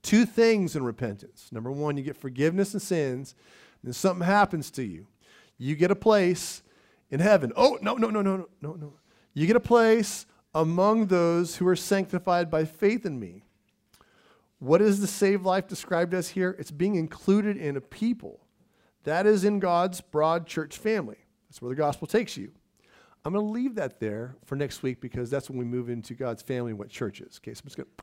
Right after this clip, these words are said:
park that right there. But it's all over the place. Uh, no more ideas of, like, just, just me snuggling with Jesus, just w-, one-on-one relationship. Y-, yeah, there's a one-on-one relationship, but smack dab in the middle of God's family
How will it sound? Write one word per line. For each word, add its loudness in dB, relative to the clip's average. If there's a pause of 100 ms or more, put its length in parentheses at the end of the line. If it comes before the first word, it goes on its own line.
(120)
park -20
that -12
right -16
there. -10 (240)
But 2
it's 0
all 8
over 6
the 2
place. -4 (440)
Uh, 0 (260)
no 2
more 2
ideas 6
of, 2
like, 4
just, 0 (280)
just 0
me 4
snuggling 4
with 4
Jesus, -2
just -6 (240)
w-, 0
one-on-one 4
relationship. 2
Y-, -6
yeah, -4
there's -2
a -2
one-on-one -2
relationship, -2 (320)
but -6
smack -4
dab 2
in -4
the -2
middle -2
of -4
God's -2
family -6